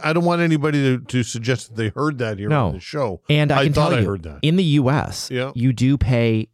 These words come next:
Speaker 2: capital gains on your principal
Speaker 1: On your,
Speaker 2: residence.
Speaker 1: on your principal residence.
Speaker 2: Yeah.
Speaker 1: Yeah. Yeah.
Speaker 2: Where in Canada, we have an exemption. It's only for your principal
Speaker 1: How long has
Speaker 2: resident.
Speaker 1: that been around for, the exemption? Is that's not obviously been forever? When did that come into play?
Speaker 2: I do not know how long.
Speaker 1: Yeah.
Speaker 2: It's been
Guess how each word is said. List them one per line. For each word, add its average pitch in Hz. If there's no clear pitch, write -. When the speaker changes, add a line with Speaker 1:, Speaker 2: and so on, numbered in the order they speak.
Speaker 2:
capital 110
gains 95
on 104
your 95
principal -
Speaker 1:
On -
your, 127
Speaker 2:
residence. 135
Speaker 1:
on 131
your 127
principal 123
residence. 95
Speaker 2:
Yeah. 139
Speaker 1:
Yeah. 95
Yeah. 98
Speaker 2:
Where 135
in 135
Canada, 123
we 123
have 120
an 110
exemption. 107
It's -
only 113
for -
your 98
principal 104
Speaker 1:
How 185
long 214
has -
Speaker 2:
resident. 196
Speaker 1:
that 196
been -
around 165
for, 120
the 104
exemption? 107
Is 95
that's 120
not 113
obviously 113
been 107
forever? 123
When 139
did 143
that 143
come 120
into 98
play? 90
Speaker 2:
I 104
do 92
not 95
know 135
how 120
long. 82
Speaker 1:
Yeah. 117
Speaker 2:
It's 127
been 123